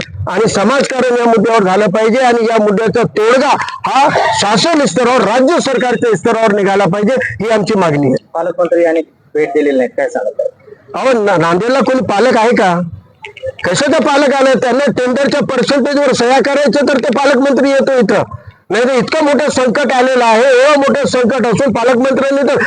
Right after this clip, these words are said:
Speaker 1: सगळे कामं सोडून नांदेडवर आलं पाहिजे होतं. आज महाराष्ट्रामध्ये जेवढी हानी नांदेड जिल्ह्याची झालेली आहे,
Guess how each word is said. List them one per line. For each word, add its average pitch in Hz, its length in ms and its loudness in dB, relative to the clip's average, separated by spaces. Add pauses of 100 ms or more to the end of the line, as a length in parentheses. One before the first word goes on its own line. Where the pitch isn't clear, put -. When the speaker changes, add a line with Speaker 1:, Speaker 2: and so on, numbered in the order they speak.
(120)
Speaker 1:
सगळे 262 300 0
कामं 254 280 0
सोडून 311 320 0
नांदेडवर 302 400 2
आलं 269 200 2
पाहिजे 220 280 2
होतं. 180 500 -2
आज 233 200 2
महाराष्ट्रामध्ये 254 760 2 (100)
जेवढी 247 260 2
हानी 254 280 2
नांदेड 247 420 2
जिल्ह्याची 247 400 0
झालेली 233 380 0
आहे, 180 100 2